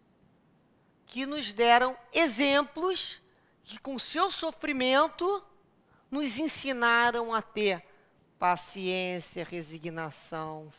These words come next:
fé, como é que elas passaram por aquela situação. Todos nós temos. São pessoas anônimas.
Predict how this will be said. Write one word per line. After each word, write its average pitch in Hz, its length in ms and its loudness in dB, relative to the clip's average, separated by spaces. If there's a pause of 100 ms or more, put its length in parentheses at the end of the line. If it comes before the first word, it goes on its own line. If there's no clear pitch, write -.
(140)
fé, 160 440 0
como 180 140 -8
é 185 60 -4
que - 80 -8
elas 202 200 -6
passaram 175 540 -4
por 175 120 -14
aquela 170 240 -12
situação. 165 600 -16 (100)
Todos 480 280 -8
nós 427 220 -12
temos. 294 280 -14 (340)
São 320 220 -6
pessoas 311 420 -4
anônimas. 262 720 -8